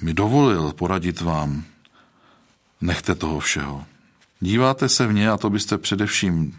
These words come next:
teď neměli činit. Nikdo vám nemůže radit ani pomoci,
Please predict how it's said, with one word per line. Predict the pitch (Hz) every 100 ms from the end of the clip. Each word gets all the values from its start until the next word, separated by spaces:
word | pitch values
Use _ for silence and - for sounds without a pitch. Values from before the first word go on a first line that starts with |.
| -
teď | - 92 87
neměli | 85 82 82
činit. | 82 - 76 71 - - _ - - - - - _ 95
Nikdo | 120 143
vám | 143 113
nemůže | 104 107 101
radit | 92 87 90 92
ani | 92 90
pomoci, | 90 87 85 - -